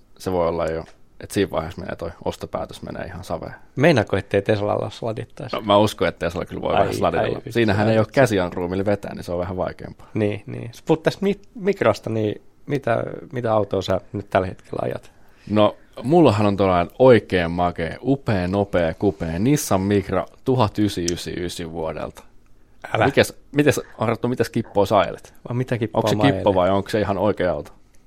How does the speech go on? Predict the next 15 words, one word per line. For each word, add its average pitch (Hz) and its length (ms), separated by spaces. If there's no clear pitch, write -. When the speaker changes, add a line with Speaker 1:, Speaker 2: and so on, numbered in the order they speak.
Speaker 2:
Kyllä 139 180
se 147 80
on 143 100
nyt 143 180
ihan 110 180
oikea 98 420
auto. 95 420
Mulla 131 200
tota, 131 380
mä 127 100
tota 123 440
opiskeluitten 101 920
aikana, 101 380
kun 104 140
mä 101 220